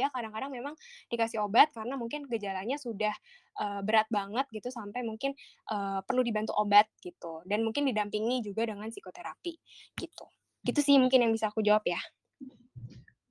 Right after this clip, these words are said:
Speaker 2: Oke. Ya mungkin, eee, tadi sebenarnya dari Kak Kevin ini juga ini ya, s-, sudah kurang lebih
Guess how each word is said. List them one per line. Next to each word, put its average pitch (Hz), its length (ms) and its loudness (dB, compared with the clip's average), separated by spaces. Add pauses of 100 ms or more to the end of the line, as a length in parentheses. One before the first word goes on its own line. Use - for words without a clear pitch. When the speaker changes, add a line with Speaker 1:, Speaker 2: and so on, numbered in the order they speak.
(200)
Speaker 2:
Oke. 104 560 -2 (640)
Ya 110 300 8
mungkin, 113 760 6
eee, 107 640 8 (140)
tadi 123 200 10
sebenarnya 135 340 8
dari 107 160 8
Kak 98 240 8
Kevin 113 340 8 (100)
ini 151 120 6
juga 107 300 8 (1040)
ini 135 240 8
ya, 104 100 8
s-, - 120 -10 (280)
sudah 117 540 8
kurang 117 300 8
lebih 156 300 8